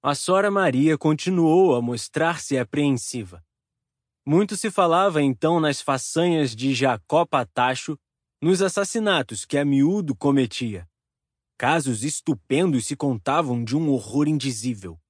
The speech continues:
Incêndios de casas depois de pregadas as portas e janelas para que não escapassem à morte os moradores.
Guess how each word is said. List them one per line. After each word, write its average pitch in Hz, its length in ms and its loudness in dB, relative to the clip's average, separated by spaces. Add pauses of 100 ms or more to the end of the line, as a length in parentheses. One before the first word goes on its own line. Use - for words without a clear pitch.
(760)
Incêndios 160 800 -2
de 113 140 -6
casas 139 460 -2
depois 135 420 2
de 127 140 0
pregadas 131 560 0
as 120 180 -6
portas 139 540 -2
e 131 60 -4
janelas 135 600 -2
para 127 240 -2
que 127 160 -6
não 151 220 0
escapassem 143 680 -2
à 135 80 -2
morte 123 400 -2
os 104 120 -12
moradores. 107 720 -10